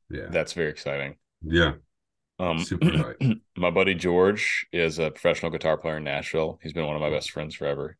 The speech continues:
Speaker 2: Yeah, he's a phenomenal guitar player.
Speaker 1: Yeah, yeah.
Speaker 2: And we're doing, it'll, it'll probably be out as well, probably around December. We're doing a, a short E P of Johnny Cash covers.
Speaker 1: No way.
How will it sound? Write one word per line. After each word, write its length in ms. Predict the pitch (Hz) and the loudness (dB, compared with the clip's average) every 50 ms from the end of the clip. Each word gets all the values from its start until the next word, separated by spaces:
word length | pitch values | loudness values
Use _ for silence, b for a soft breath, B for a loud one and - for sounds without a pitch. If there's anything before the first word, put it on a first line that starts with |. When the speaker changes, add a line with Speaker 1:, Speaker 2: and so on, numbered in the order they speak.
| _ _ - | _ _ -8
Speaker 2:
Yeah, 160 | 69 64 - | -6 -4 -4
he's 100 | - - | -6 -8
a 120 | - - - | -18 -12 -6
phenomenal 440 | - 90 85 73 71 69 65 67 69 | -4 -2 0 0 0 -2 -4 -6 -8
guitar 220 | 69 78 76 69 | -4 -4 -4 -2
player. 160 | - 73 71 95 | 0 0 4 6
Speaker 1:
Yeah, 300 | 104 101 92 78 71 71 - _ _ _ - | 6 6 6 4 2 -4 -8 _ _ _ -12
yeah. 80 | 73 - - | -8 -2 0
Speaker 2:
And 140 | 87 87 92 | 0 4 6
we're 180 | 101 104 98 | 6 6 6
doing, 720 | 90 95 98 98 92 90 92 90 90 87 87 87 87 80 - - _ _ _ _ _ - | 6 4 2 4 4 4 4 2 2 2 2 0 0 0 -2 -6 _ _ _ _ _ 0
it'll, 300 | 98 95 92 87 - - | 2 4 4 2 0 -2
it'll 260 | - 87 85 87 85 - | -2 0 2 2 0 0
probably 240 | - - 98 85 | 2 2 4 4
be 140 | 80 85 80 | 4 2 2
out 200 | 76 73 78 - _ _ - | 2 2 0 -2 _ _ -10
as 120 | 82 80 78 | -8 -6 -2
well, 360 | 82 78 76 73 - - _ _ _ | 0 2 2 2 0 -4 _ _ _
probably 180 | - 85 80 76 | 0 2 2 2
around 120 | 76 76 | 2 0
December. 500 | 76 80 - - 82 76 76 76 73 - - | -2 -4 -4 -2 -2 0 0 0 -2 -2 -2
We're 100 | - 90 | -2 0
doing 320 | 85 95 92 90 87 85 82 | 2 2 2 2 2 2 0
a, 440 | - - 78 80 80 76 76 76 _ _ _ _ _ - | 0 2 2 2 4 2 0 -2 _ _ _ _ _ -4
a 60 | - | -4
short 260 | - - 107 101 98 | 0 4 4 4 4
E 80 | 90 87 | 2 0
P 200 | 87 - 92 87 | -2 -2 -2 -2
of 80 | 78 71 | -2 0
Johnny 280 | - 82 76 73 71 | -2 -2 -2 -2 -4
Cash 280 | - 78 73 73 - - | -4 -2 -2 -2 -2 -4
covers. 440 | - 73 65 64 62 - - - - _ _ b b b b | -4 -4 -4 -4 -6 -8 -10 -12 -16 _ _ b b b b
Speaker 1:
No 540 | 90 82 85 85 101 110 117 123 131 131 113 - | 0 4 6 6 8 8 8 6 6 4 2 0
way. 580 | - 76 76 80 82 85 80 73 69 69 69 | 0 2 4 6 6 6 6 4 2 0 -4